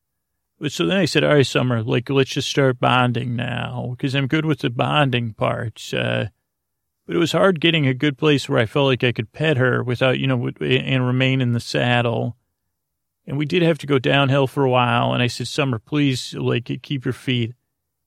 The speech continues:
And then Summer, all the other horses stayed to the side of the hill. Summer decided that we were gonna be, like, extreme hiking, and Summer would go right at the edge of the trail.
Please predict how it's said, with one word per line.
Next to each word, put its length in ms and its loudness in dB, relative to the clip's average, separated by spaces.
And 160 -2
then 160 0
Summer, 640 0
all 300 0
the 80 2
other 180 2
horses 400 0
stayed 400 0
to 80 -2
the 80 0
side 400 2
of 80 2
the 80 -2
hill. 460 -6
Summer 380 0
decided 540 0
that 180 2
we 100 0
were 120 2
gonna 160 -2
be, 200 2
like, 220 0
extreme 720 0
hiking, 880 -2
and 180 -2
Summer 300 0
would 120 2
go 120 4
right 280 4
at 120 0
the 180 0
edge 220 2
of 100 4
the 80 -2
trail. 720 -2